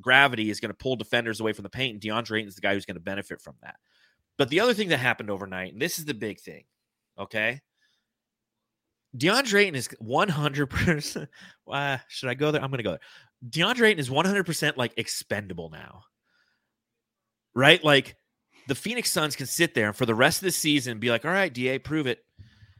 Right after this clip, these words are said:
'Cause we've got the two superstars. You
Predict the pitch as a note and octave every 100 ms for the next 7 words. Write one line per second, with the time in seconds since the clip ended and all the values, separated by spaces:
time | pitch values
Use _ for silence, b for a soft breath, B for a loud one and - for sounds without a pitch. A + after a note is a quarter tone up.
0 | _ - C3+ G3 F3+ D#3 A#2+ - D3+ C#3+
1 | D3 B2+ - A2 F2 - _ _ _ _
2 | A#2+ F3 B3 C4+ C4+